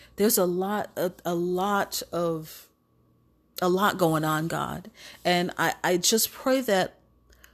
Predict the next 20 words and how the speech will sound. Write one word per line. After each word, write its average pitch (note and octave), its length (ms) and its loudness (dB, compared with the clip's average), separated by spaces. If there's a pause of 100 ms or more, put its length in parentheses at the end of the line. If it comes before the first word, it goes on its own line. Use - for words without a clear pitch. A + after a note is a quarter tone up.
(140)
you A#3 200 2
give A3+ 420 4
them F3+ 600 0 (440)
the F3 240 -2 (100)
introspection F3 1300 -2
that D3 340 -2
they C3 380 -4
need. A#1 540 -10 (800)
You E3+ 100 2
know, D3+ 220 0
nothing A#3+ 500 2
is G3+ 180 0
happening F3+ 600 0
out D3+ 200 0
of D#3 180 -6 (200)
order. F3+ 460 -4 (640)
Um, D#3+ 640 -6
and F3 160 2
so E3+ 420 2 (680)
if F#3 180 2